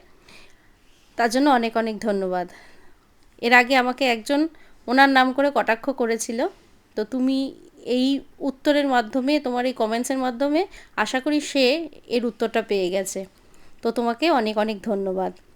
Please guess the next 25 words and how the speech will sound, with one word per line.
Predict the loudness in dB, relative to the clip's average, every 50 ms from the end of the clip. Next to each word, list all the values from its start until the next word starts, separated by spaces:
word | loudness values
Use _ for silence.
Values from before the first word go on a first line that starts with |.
| -20 _ -6
এরপর | -6 -4 0 2 2 2
লিখছে | 2 0 -2 -2 0 0 2
রূপম | 2 2 2 2 2 2 4 4
গায়েন, | 4 4 4 4 4 2 0 -2 -6 -20 -20 -20 -20 -20 -20 _ _ -2
"নতুন | 0 0 2 4 4 4 6
বিশ্বহরীর | 4 4 2 4 4 4 4 4 4 4 4
মূর্তি | 4 4 2 0 -2 0 2 2
কাজ | 2 2 4 6 6 6 4 2
কতদূর | -2 -2 -2 -2 -4 -4 -2 -4 -2
হলো | 0 2 2 4 4
একটু | 4 2 2 -2 -6 -6
বলো | -2 0 0 2 4
না, | 4 4 4 4 2 -2 -10 -20 -16 -6 -2
আমার | 0 2 2 4
বাড়িতেও | 4 4 2 0 -2 -2 2 4 4 4 2 0 -10 _ -20 -20 _ _ -6
বিশ্বহরীর | -4 -4 0 0 0 2 2 2 2 4 4
মূর্তি | 4 2 2 0 -2 -4
প্রতিষ্ঠিত | -2 -2 -4 -6 -4 -8 -8 -6 -6 -6 -2 2
আছে।" | 2 2 2 2 -2 -6 -8 -8 -10 -12 -18 -20 -20 _ -10 -2
জয় | 2 4 4 4 4
মা | 2 -2 -2
বিশ্বহরী। | -2 -4 -4 -2 -2 0 2 2 2 0 0 -2 -16 -20 -20 -20 -20 -20 -20 -20 -20 -20 -20 -20 -20 -20 -20 -20 -20 -20 -10 -2
মায়ের | 4 6 6 6 6 6
মূর্তি | 4 2 2 0 0 -2 -2 0
কতদূর | 2 0 0 0 -2 -2 -2 -2 -2